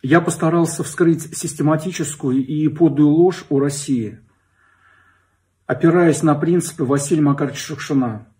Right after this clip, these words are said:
который, в свою очередь, услышал от замечательного актера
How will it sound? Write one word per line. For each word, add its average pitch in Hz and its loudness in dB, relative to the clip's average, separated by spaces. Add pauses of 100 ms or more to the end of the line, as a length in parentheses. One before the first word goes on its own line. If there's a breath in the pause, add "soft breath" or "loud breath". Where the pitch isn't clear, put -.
(500)
который, 147 0
в - -8
свою 160 2
очередь, 156 0
услышал 147 -2
от 151 -2
замечательного 147 0
актера 151 2